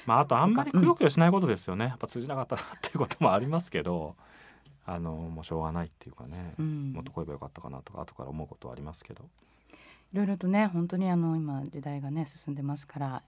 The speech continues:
Speaker 1: あの、それこそおっしゃったように、エスエヌエスですとか、インターネットを通じて、を使ってね、あの、いっぱいあの、英語の教材って転がってるんでね。
Speaker 2: いや、なんかね、思うのは、
Speaker 1: ええ。
Speaker 2: 例えばこう、お店とかでね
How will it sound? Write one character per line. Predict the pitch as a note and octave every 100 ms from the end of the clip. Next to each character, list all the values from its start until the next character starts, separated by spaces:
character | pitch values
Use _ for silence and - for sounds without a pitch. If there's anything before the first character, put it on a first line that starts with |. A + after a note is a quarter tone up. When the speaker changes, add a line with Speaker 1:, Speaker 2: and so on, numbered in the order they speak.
| _
Speaker 1:
あ | C#3+
の、 | C#3 C3 B2+
そ | -
れ | C#3+
こ | D3
そ | C#3
お |
っ |
し | C3+
ゃ | C#3
っ |
た | C#3
よ | C3+
う | C3
に、 | C3+
エ | -
ス | -
エ | C#3
ヌ | C#3
エ | C#3 -
ス | D3 - _
で | -
す | -
と | -
か、 | - - - - -
イ |
ン | D3+
タ | C#3+
ー |
ネ | D3+
ッ | C#3+
ト | - C3+
を | C3 - - C3+ - _
通 | - D#3
じ | C#3
て、 | C3+ C#3+ - - _ -
を | C#3
使 | - A3+
っ | G#3
て | G#3
ね、 | A3+ C4+ _ - -
あ | D3+
の、 | C#3+ C#3+ C3+
い |
っ | -
ぱ | - E3+
い | F3
あ | -
の、 | E3
英 | E3 E3
語 | E3+
の | D#3+
教 | -
材 | D#3+ D#3
っ |
て | -
転 | D#3
が | D#3
っ | D3
て | - D#3+
る | E3+
ん |
で | C#3
ね。 | C#3+ C#3+
Speaker 2:
い |
や、 | C3+
な | G#2 A#3+
ん |
か | -
ね、 | F#2
思 | F2+ D3 E3+
う |
の | F2
は、 | F2+ F#2+ F#2 E2+ F2
Speaker 1:
え | G#2+
え。 | -
Speaker 2:
例 |
え | E3
ば | A#2
こ | A2
う、 |
お | G#2+
店 | F3 A#3+
と | -
か | E2
で | C#2+
ね | D#2 B2+